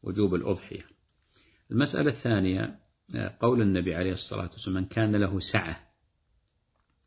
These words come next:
يعني قدرة وغنى واستطاع على شراء ثمن الأضحية في أيام النحر، "من كان له سعة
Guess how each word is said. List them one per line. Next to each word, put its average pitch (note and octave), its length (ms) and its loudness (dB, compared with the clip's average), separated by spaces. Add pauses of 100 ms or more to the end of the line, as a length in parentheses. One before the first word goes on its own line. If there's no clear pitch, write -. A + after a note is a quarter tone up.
(560)
يعني F#2+ 260 2
قدرة F#2+ 540 -2 (240)
وغنى G#2 880 2 (840)
واستطاع - 840 -2
على F2 560 -2
شراء G2+ 520 -2
ثمن F#2+ 380 0
الأضحية F#2+ 580 -2
في G2 240 -8
أيام F2+ 300 0
النحر، E2+ 440 -2 (300)
"من G2 80 -10
كان F#2 260 -4
له D#2+ 280 -6
سعة - 400 -8